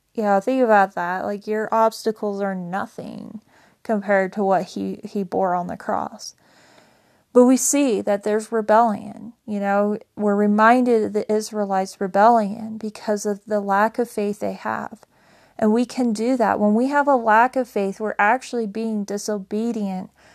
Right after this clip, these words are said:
to the Lord when we doubt him. And it's hard. And, you know, yes, we're human, <laughs> you know. There have been times that I have doubted in my faith. But,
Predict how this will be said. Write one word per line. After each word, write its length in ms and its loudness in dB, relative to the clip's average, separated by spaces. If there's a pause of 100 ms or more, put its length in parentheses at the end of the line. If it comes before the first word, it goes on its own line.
(280)
to 160 0
the 120 0
Lord 600 2 (560)
when 240 2
we 160 2
doubt 380 2
him. 400 -6 (840)
And 340 4
it's 140 -4
hard. 600 2 (520)
And, 220 2
you 80 -2
know, 500 4
yes, 560 0
we're 380 0
human, 680 -6 (100)
<laughs> 100 -20
you 120 0
know. 480 4 (420)
There 200 8
have 180 2
been 180 -4
times 460 -2
that 100 -2
I 80 0
have 340 -4
doubted 440 0
in 120 -4
my 160 -2
faith. 520 -8 (960)
But, 480 4